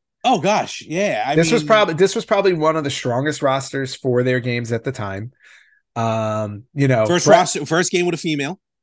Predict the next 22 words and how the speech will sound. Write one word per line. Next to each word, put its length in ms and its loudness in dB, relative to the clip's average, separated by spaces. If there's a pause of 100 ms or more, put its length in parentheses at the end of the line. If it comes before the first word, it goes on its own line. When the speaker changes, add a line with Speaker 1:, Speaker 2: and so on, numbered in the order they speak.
(320)
Speaker 2:
First 180 0
game 140 4
with 100 2
a 40 -2
female. 420 0
Speaker 1:
Playable 200 0
Speaker 2:
You 60 0
got, 160 4
Speaker 1:
female. 200 -10
Speaker 2:
you 120 2
got, 240 4
you 60 0
got 160 4
Speaker 1:
Luna. 180 6
Speaker 2:
Luna, 200 0
Luna 320 2
Vachon. 460 0 (480)
Um, 280 2 (360)
uh, 380 0
one 260 4
of 100 2
the, 500 2